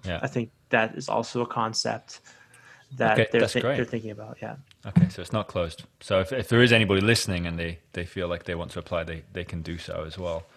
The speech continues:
Speaker 1: Um, Jason, would you mind, uh, just telling me, uh, like, what the violins like to play? 'Cause the, it'd be, you know, it'd be nice for people to hear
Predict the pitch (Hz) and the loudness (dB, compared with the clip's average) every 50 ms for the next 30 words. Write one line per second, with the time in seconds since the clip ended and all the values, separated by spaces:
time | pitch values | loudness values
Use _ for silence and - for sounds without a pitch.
0 | _ - - - - _ - 117 113 113 113 113 117 104 _ _ _ - - - | _ -20 -20 -20 -20 _ 0 4 6 6 6 4 0 -4 _ _ _ -20 -20 -20
1 | - 113 - 151 147 151 - - 123 113 110 120 135 147 151 147 139 127 120 101 | -12 -2 4 6 6 6 6 2 2 2 2 2 2 4 4 6 4 4 2 2
2 | - 120 113 110 104 101 95 95 - - _ _ _ - - 110 - - 135 123 | 6 8 8 8 8 6 4 0 -4 -10 _ _ _ -6 -4 -4 -2 2 4 4
3 | 117 113 107 107 104 104 101 98 95 92 - - - _ _ _ _ - 104 101 | 4 4 2 2 2 2 2 2 0 -2 -6 -14 -20 _ _ _ _ -6 0 0
4 | 101 98 - 104 101 117 110 113 101 107 104 107 104 104 98 92 101 95 90 - | 0 -2 -2 -4 -4 -2 0 2 6 6 8 8 8 6 2 4 2 0 0 0
5 | - - - 98 95 92 101 110 - _ _ - - 101 92 - - 107 113 117 | -8 -8 0 2 2 2 2 0 -6 _ _ 0 0 0 0 0 -4 -4 -2 -2
6 | 104 - - 131 - - 117 110 107 123 120 117 113 104 - 127 123 110 104 98 | -2 -4 -12 -18 -14 -8 -8 -2 2 2 2 2 2 -2 -6 -4 0 2 2 2
7 | 92 104 101 107 113 113 - - 101 - 104 92 95 - - 98 90 85 107 110 | 2 2 2 4 4 4 2 0 -4 -2 -2 -2 -4 -4 -4 -4 -2 2 2 4
8 | 104 104 101 98 95 | 4 6 4 4 0